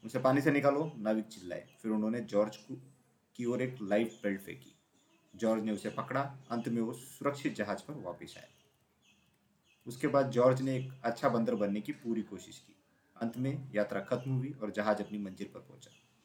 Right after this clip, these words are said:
जॉर्ज ने उन अच्छे नाविकों से गुड बाय कहा।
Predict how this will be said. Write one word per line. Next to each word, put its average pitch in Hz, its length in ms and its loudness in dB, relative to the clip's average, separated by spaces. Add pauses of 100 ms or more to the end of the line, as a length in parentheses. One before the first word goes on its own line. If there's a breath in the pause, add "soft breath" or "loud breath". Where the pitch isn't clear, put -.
(320)
जॉर्ज 131 320 8
ने 139 120 2
उन 120 180 0
अच्छे 113 320 -2
नाविकों 110 420 0 (240)
से 151 200 -6
गुड 104 400 -6
बाय 95 180 2
कहा। - 280 -10